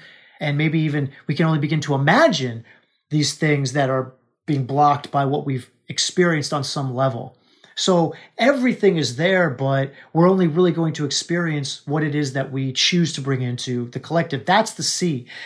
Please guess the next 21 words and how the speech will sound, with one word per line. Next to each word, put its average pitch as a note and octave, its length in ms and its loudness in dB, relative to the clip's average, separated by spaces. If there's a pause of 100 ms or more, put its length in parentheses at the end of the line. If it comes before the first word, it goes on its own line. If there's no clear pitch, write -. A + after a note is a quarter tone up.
(180)
Now F#3 140 6
the E3+ 140 2
net, F#3+ 680 2 (2000)
the F#3 100 4
net D#4+ 140 6
is B3 120 0
what D4+ 120 4
we C4 80 4
cast G#3+ 420 2
into F3+ 280 2
the A#2+ 100 -6
sea. B3 560 -8 (680)
And D#3+ 220 4
the D#3 100 0
net B3+ 580 2 (100)
is D#3 240 0
going E3+ 280 2
to D#3+ 120 -2
be D#3+ 320 0
the D#3 280 -2
understanding, C#3+ 1000 -2